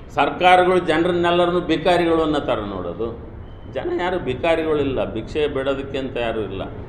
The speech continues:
ಅವ್ರಿಗೆ ಶಕ್ತಿ, ಸರ್ಕಾರಗಳು ಜನರಿಗೆ ಶಕ್ತಿಯನ್ನು ತುಂಬುವಂಥದ್ದಾಗಬೇಕು, ಸಶಕ್ತೀಕರಣ ನಡಿಬೇಕು ಹೊರತು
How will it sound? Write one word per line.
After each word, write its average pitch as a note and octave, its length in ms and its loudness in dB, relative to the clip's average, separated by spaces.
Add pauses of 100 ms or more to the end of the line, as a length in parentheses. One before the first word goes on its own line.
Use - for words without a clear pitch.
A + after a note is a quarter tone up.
(220)
ಅವ್ರಿಗೆ D3 260 -2
ಶಕ್ತಿ, C3 580 -4 (360)
ಸರ್ಕಾರಗಳು D#3 1000 2 (720)
ಜನರಿಗೆ D#3 460 -2
ಶಕ್ತಿಯನ್ನು D3 600 0
ತುಂಬುವಂಥದ್ದಾಗಬೇಕು, B2+ 1040 -2
ಸಶಕ್ತೀಕರಣ D3 880 -2
ನಡಿಬೇಕು A#2 600 -2
ಹೊರತು A#2 640 -2